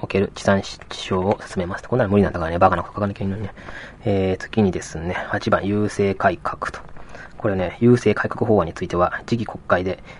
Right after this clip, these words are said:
えー、最優先課題として速やかに成立を図ります。これだけ。これしか書いてないです。一番ですね、短いですね、郵政改革と。これもですね、えらい評判悪いんだから、国民新党なんか切っちゃってですね、やんなきゃいいのにね、と思うんですけどね。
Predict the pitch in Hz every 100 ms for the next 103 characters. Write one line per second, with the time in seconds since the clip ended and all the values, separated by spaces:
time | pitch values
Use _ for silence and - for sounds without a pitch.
0 | - - - - - - 113 113 117 107
1 | 107 104 90 - - - 117 107 85 92
2 | 87 - 80 - 85 82 - 101 104 104
3 | - - 113 - - - - - - -
4 | - - - - - - 120 113 98 90
5 | 82 101 104 101 90 - 95 - 98 92
6 | - 85 76 - - - - - - -
7 | - - - - - 113 107 110 - 113
8 | 117 135 135 131 127 135 131 113 113 -
9 | - 110 107 131 117 104 104 143 - -
10 | 101 113 107 104 - 123 120 101 104 98
11 | 113 104 - -